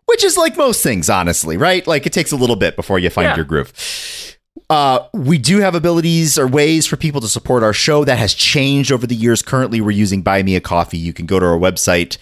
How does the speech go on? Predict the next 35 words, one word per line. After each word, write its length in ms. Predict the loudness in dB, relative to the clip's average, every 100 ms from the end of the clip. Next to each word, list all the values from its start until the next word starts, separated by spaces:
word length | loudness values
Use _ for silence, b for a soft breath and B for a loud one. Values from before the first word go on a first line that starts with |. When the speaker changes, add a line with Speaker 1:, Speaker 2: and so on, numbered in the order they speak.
| b b -4
Speaker 1:
Uh, 280 | 0 0 0
Zach 220 | -2 -4
will 60 | -2
tell 140 | -2
us 100 | -2
about 200 | -2 -2
that 140 | 0 -2
in 40 |
just 160 | -6 -6
a 40 |
second. 300 | -4 -4 -4 -8 _ _ _ _ _ -6
And 420 | -2 0 2 -2 -6 _
hey, 300 | -6 -2 0
we 140 | 0 0
say 180 | 2 2
this 240 | 2 0
in 140 | -2
just 240 | 0 0 2
about 160 | 2
every 160 | 2 0
single 220 | -2 -2
podcast 440 | -2 -2 0 0 0
that 80 |
we've 160 | -4 -2
done. 360 | 0 2 0 -2 b b
It's 120 | -8 -2
still 200 | 0 0
true 240 | 0 -2
now. 240 | 0 0
We've 140 | 0 2
added 200 | 0 -2
a 40 |
few 180 | -4 -2
more 140 | 0 -2
services. 560 | -2 -4 -4 -6 -8